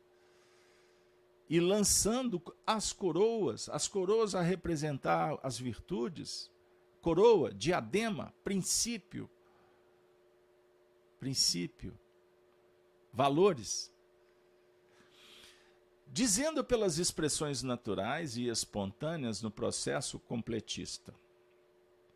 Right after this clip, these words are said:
Então, lançar a coroa é como se você estivesse na última laçada,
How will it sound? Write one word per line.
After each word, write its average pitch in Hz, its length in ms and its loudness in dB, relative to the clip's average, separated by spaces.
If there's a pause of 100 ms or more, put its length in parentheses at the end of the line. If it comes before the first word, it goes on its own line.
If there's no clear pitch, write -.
(200)
Então, 196 280 -8 (200)
lançar 165 480 -2
a 180 80 -2
coroa 180 680 0 (420)
é - 40 -14
como 190 260 -8
se - 160 -2
você 175 300 -6
estivesse 160 640 -6
na 165 120 -6
última 208 340 -6
laçada, 107 600 -8